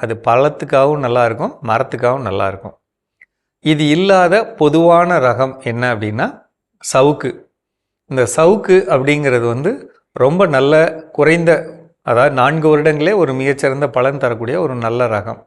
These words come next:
அதை போட்டுக்கலாம். அதுக்கு அடுத்த முக்கியமானது என்னன்னா நம்மளுடைய மகாகனி மரம். இந்த மரங்களை மட்டும் நம்ம வளர்க்கிறது பொதுவா நல்லது. ஏன் இதை சொல்றேன் அப்படின்னாங்க, நம்மளுடைய விற்பனை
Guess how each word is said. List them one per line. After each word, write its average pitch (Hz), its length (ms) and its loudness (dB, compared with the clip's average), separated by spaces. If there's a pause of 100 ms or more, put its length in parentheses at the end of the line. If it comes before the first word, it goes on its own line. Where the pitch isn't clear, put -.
அதை 113 200 -4
போட்டுக்கலாம். 110 520 -8 (1200)
அதுக்கு 139 260 2
அடுத்த 156 280 0
முக்கியமானது 147 680 0
என்னன்னா 120 280 -4 (440)
நம்மளுடைய 131 340 0 (480)
மகாகனி 131 520 2
மரம். 101 240 -6 (880)
இந்த 202 360 2
மரங்களை 185 540 2
மட்டும் 143 440 0
நம்ம 160 260 2
வளர்க்கிறது 135 640 2 (140)
பொதுவா 127 460 2
நல்லது. 104 420 -4 (800)
ஏன் 156 220 2
இதை 180 120 2
சொல்றேன் 123 400 0
அப்படின்னாங்க, 101 460 -6 (560)
நம்மளுடைய 147 440 4 (640)
விற்பனை 170 580 2